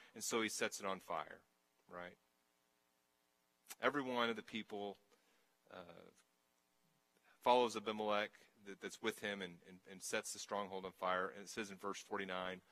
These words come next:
"All the people of the Tower of Shechem also died, about one thousand men and women."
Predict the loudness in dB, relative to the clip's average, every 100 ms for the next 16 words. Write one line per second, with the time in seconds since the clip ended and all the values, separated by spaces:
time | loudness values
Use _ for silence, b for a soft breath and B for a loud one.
0 | b b 6 8 8 6 -4 -4 0 0
1 | -2 -2 4 6 4 2 -2 -2 -2 2
2 | 2 2 0 2 2 0 -2 -2 0 0
3 | 0 0 -6 -8 -8 -8 -10 -12